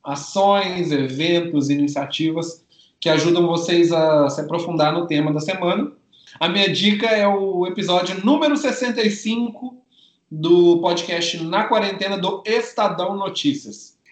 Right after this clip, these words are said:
É, esse episódio é muito legal porque ele fala sobre o fenômeno das lives também, né? Então, né, vários podcasts estão abordando esse tema, como, né, como é um tema que tá quente. Mas o que foi legal desse podcast do Estadão é que eles chamaram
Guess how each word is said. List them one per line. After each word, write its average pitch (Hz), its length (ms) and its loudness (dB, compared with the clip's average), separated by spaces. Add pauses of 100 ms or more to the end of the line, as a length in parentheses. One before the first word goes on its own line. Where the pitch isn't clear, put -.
(120)
É, 165 200 0
esse 175 160 0
episódio 208 440 2
é - 20 2
muito 214 320 0
legal 196 360 2
porque - 120 -8
ele 196 140 -6
fala 190 340 -2
sobre 220 400 -2
o - 20 -4
fenômeno 175 480 -4
das 175 240 -4
lives 160 380 -4
também, 143 540 -6 (500)
né? 139 140 2
Então, 143 580 0
né, 123 320 -2
vários 147 480 0
podcasts 143 580 -6
estão 156 180 -4
abordando 151 520 0
esse - 180 -8
tema, 180 420 -6
como, 135 680 -4
né, 123 300 -8
como 127 160 -4
é 127 40 0
um 123 80 -4
tema 131 220 -2
que - 60 -14
tá 143 100 0
quente. - 800 -6 (120)
Mas 180 220 4
o 208 60 2
que 208 200 0
foi 220 200 2
legal 196 560 4
desse 175 400 2
podcast 156 440 -4
do 156 60 -8
Estadão 151 320 -2
é - 20 -4
que 160 80 -8
eles 170 140 -2
chamaram 170 640 0